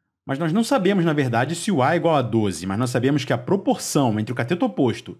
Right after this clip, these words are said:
e o adjacente vai ser cinco sobre doze. Beleza? O que eles querem saber aqui é quanto vale cosseno de x e tangente de x. Vamos usar o socatoa.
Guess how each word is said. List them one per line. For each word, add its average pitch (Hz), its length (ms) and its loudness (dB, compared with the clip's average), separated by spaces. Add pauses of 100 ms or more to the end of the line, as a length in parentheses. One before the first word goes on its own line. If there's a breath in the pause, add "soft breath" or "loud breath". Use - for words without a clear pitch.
e 104 60 -12
o 113 60 0
adjacente 123 720 -2 (240 loud breath)
vai 123 160 0
ser 123 240 0
cinco 143 320 -2
sobre 208 260 0
doze. 123 420 0 (640)
Beleza? 107 320 -2
O - 40 -4
que 135 100 -2
eles 147 100 -2
querem 131 220 -2
saber 120 260 0
aqui 113 260 0
é 131 60 2
quanto 147 300 -2
vale 104 260 0
cosseno 123 420 -2
de 131 120 -2
x 190 320 -2
e - 20 -10
tangente 202 380 0
de 208 80 -4
x. 113 360 -2 (220 soft breath)
Vamos 123 180 -2
usar 117 220 0
o 123 80 2
socatoa. 123 880 -2